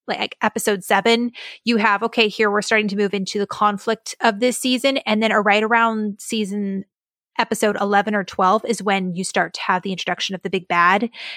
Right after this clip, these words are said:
and the, um, overarching, like, conflict that's gonna happen that season. So Douglas Petrie says,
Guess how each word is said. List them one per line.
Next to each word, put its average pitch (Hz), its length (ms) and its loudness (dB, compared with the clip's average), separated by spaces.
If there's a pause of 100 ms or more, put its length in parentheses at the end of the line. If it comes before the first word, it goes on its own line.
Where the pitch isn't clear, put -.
(160)
and 196 500 2
the, 185 500 -2 (100)
um, 175 360 0
overarching, 180 1000 0 (460)
like, - 340 -6 (500)
conflict 185 520 -2
that's - 180 -6
gonna 180 160 0
happen - 440 -4
that - 220 -4
season. - 400 -10
So - 320 -4 (500)
Douglas 269 360 2
Petrie 247 720 -2
says, 214 680 0